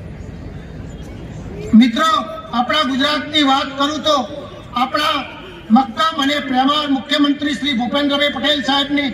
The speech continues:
આગેવાની હેઠળ રાજ્ય સરકારના તમામ જિલ્લાઓમાં સર્વાંગી વિકાસ માટે કટિબદ્ધ છે. સ્ટેચ્યુ ઓફ યુનિટી, ગિફ્ટ સિટી, ધોલેરાસર, ડાયમંડ બુશ,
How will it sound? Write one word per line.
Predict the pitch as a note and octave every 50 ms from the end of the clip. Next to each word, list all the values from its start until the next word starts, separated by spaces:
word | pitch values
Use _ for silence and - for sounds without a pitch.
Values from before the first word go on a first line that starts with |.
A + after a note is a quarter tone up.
| - - - - - - -
આગેવાની | A3 B3 B3 - E4 E4+ F4+ F4+ F4 E4+ D#4
હેઠળ | D4 A#3+ A3+ C#4+ C#4+ B3 G3+ - - - - - - - F#3+
રાજ્ય | G#3 B3+ D#4+ - - -
સરકારના | C#4 C#4 D4 - C#4 C#4+ C#4+ C#4+ C#4 C#4
તમામ | - - C4 C4 D4 E4+ F#4 F#4 E4+ C4+
જિલ્લાઓમાં | A3 C#4 C4+ C4+ C#4 C#4 C#4 C#4 C4+ C#4 C4+ B3+ -
સર્વાંગી | A3 A#3+ B3 C4+ D4 D#4 D#4 D4+ D4 C4 G3 - - - - -
વિકાસ | A3 A#3 G3+ C#4 C#4 C4 - -
માટે | A#3 B3 B3 B3 C4+ C4
કટિબદ્ધ | B3+ - A3+ - C4+ C4+ C#4 C4+ A#3 F#3+ -
છે. | - A#3+ B3+ A3 - - - - - - - - - - - - - - - - - -
સ્ટેચ્યુ | - B3 B3+ - - - D4+ D#4 D4+
ઓફ | D4 - C#4
યુનિટી, | C4 B3+ C#4 D4 C4+ - C#4 D4 C#4+ C4+ - - - - - - -
ગિફ્ટ | A#3 C#4 B3+ - -
સિટી, | - C#4+ A#3 D4 D4 C#4 C4+ - D4 - - - - -
ધોલેરાસર, | G3 G#3 A3 A#3+ C4 C#4+ C#4+ D4 C#4+ C#4+ A#3+ - C#4 C#4+ C#4 C4+ B3 - - - - - - G#3+
ડાયમંડ | A3+ B3 C4+ C#4 C#4+ D4+ D4+ D4
બુશ, | C4+ C#4+ D4+ D4+ C4+